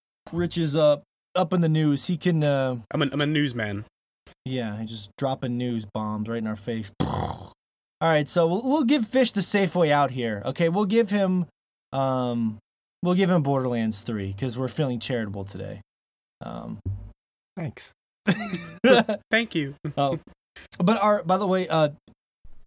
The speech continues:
Speaker 1: for everyone who chimed in, uh, at the at Sword Chomp, um, Instagram every Thursday, thank you so much. We love getting you guys involved. By the way, I was gonna tell you, you and our listeners,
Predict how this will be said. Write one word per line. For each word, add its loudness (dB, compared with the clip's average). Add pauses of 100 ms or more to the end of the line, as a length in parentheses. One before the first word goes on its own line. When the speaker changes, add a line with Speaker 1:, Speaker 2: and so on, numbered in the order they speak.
(140)
Speaker 1:
for 2
everyone 4
who 4
chimed 4
in, 2
uh, -2
at -4
the -4
at 0
Sword -4
Chomp, -2 (480)
um, -4 (840)
Instagram -2 (100)
every -4
Thursday, -4
thank -6
you -8
so -4
much. -4
We -4
love -6
getting -2
you -2
guys -4
involved. -6 (220)
By 6
the 4
way, 4
I 2
was 0
gonna 0
tell 4
you, 2 (260)
you 2
and 4
our 2
listeners, 0